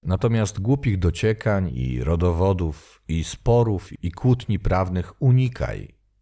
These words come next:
Są bowiem nieużyteczne i próżne. Człowieka wywołującego rozłamy po pierwszym i drugim ostrzeżeniu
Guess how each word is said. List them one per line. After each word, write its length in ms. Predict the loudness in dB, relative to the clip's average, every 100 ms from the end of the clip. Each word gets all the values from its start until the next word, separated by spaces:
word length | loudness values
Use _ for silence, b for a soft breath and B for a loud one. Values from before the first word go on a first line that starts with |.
| _ -10
Są 260 | -2 0
bowiem 340 | 2 2 2 2
nieużyteczne 840 | 4 2 0 0 -2 -2 -4 -4
i 80 | -4
próżne. 640 | 0 2 2 -2 -6 -10 _ _ _
Człowieka 440 | -2 0 2 0
wywołującego 880 | 0 0 2 2 2 0 0 0 2
rozłamy 580 | 2 2 2 2 0 -2
po 320 | -4 -8 -6
pierwszym 720 | -6 -2 0 0 -4 -2 0 0
i 120 | 0
drugim 440 | 0 0 0 0
ostrzeżeniu 800 | 0 -4 -6 -2 0 0 0